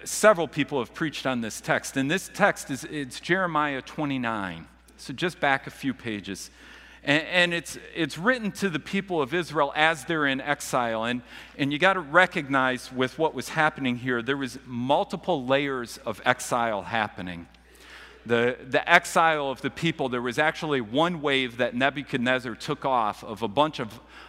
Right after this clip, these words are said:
of the leaders of the people and the princes and kind of the people in power,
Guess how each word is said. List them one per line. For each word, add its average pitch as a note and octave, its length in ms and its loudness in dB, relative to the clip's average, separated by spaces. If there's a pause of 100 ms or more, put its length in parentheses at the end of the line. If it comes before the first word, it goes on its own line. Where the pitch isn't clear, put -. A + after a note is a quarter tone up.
of A2 220 2
the B2 100 0
leaders C3+ 580 -2
of G#2+ 140 -4
the G#2+ 80 -4
people G#2+ 480 -4
and G2 120 -2
the A2+ 60 -6
princes C#3+ 640 -2
and A2 140 -6
kind F3+ 300 -2
of B2 60 -4
the A#2+ 60 -6
people D3+ 380 -4
in A2+ 100 -4
power, C3 440 0